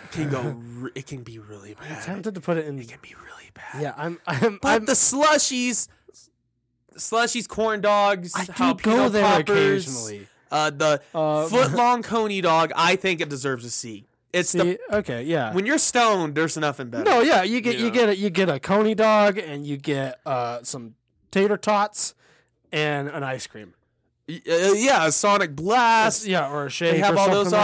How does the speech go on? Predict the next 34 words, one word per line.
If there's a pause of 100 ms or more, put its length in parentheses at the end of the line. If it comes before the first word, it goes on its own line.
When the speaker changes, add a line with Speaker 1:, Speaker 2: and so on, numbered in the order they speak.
Speaker 1:
options.
Speaker 2:
that. (340)
And,
and
dude,
that's,
Speaker 1:
I
think
Speaker 2:
that's
Speaker 1:
it's
Speaker 2:
a
Speaker 1:
gonna
be
middle
C.
I
Speaker 2:
that's
a
Speaker 1:
think
put
it (120)
right
between
Church's
and
K
F
C. (720)
Speaker 2:
Okay,
Speaker 1:
Oh,
no,
Speaker 2:
yeah.
Speaker 1:
below
Church's.